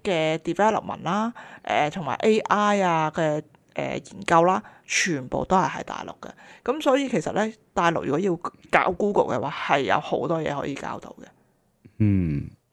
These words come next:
Speaker 2: 噉但係呢個就針對 Google 啊，就冇針對 Apple 啊？
Speaker 1: 有，噉，呃，Google 係第一個，噉跟住就仲有其他新聞嘅，呃，即係仲有其他公司，但我講埋 Google 呢單先。
Speaker 2: 嗯。
Speaker 1: 呃，另外就係 YouTube 啦，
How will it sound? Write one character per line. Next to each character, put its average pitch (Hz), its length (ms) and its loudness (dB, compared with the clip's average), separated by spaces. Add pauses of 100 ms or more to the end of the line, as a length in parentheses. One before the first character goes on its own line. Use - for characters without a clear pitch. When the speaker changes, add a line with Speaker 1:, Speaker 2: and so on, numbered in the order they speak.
(360)
Speaker 2:
噉 190 180 6
但 98 160 2
係 92 300 2
呢 156 140 2
個 101 160 4
就 87 120 2
針 135 240 4
對 101 120 2
Google 80 420 0
啊， - 180 -8 (220)
就 92 120 4
冇 85 400 0
針 113 220 4
對 87 180 2
Apple 76 400 -2
啊？ - 120 -10 (200)
Speaker 1:
有， 180 140 6 (440)
噉， 269 340 4
呃， 185 340 8 (280)
Google - 280 4
係 156 240 0
第 165 220 2
一 190 120 2
個， 165 380 0
噉 175 220 -4
跟 294 240 0
住 196 180 0
就 156 300 4
仲 165 160 -4
有 160 160 0
其 170 220 -8
他 175 120 -4
新 202 140 -2
聞 165 220 -4
嘅， - 120 -4 (200)
呃， 175 120 0
即 262 120 2
係 - 20 6
仲 - 80 -14 (160)
有 - 20 2
其 170 120 -2
他 170 100 -2
公 196 160 -4
司， 208 80 -4
但 180 140 2
我 - 100 -6
講 - 140 -2
埋 165 120 -6
Google 165 340 -6
呢 110 100 0
單 151 180 -2
先。 160 180 2
Speaker 2:
嗯。 104 300 6
Speaker 1:
呃， 175 280 2 (340)
另 214 140 0
外 202 140 4
就 214 100 0
係 180 340 0
YouTube 247 420 -2
啦， 226 180 2